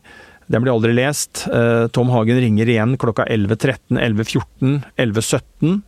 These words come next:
får ikke svar. Eh, etter klokka tolv forklarer vitner på, på arbeidsplassen hans at han fremstår som bekymret,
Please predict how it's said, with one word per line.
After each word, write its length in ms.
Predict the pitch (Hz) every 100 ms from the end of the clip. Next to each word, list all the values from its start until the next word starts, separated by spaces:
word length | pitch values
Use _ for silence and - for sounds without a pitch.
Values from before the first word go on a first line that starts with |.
| -
får 140 | 123
ikke 180 | 113 -
svar. 440 | - 131 147 170 170 - - - - - -
Eh, 580 | 123 120 123 123 127 131 127 127 120 -
etter 160 | 127
klokka 240 | 110 113 123
tolv 260 | 135 135 135
forklarer 420 | - 127 117 123
vitner 480 | 120 - 117 113 113
på, 500 | - 123 123 123 123
på 140 | 127 127 127
arbeidsplassen 480 | 117 117 - 117 123
hans 200 | 143 143
at 100 | 127
han 160 | 127 120
fremstår 360 | 120 110 123
som 100 | 120
bekymret, 560 | 120 117 120 127 147 165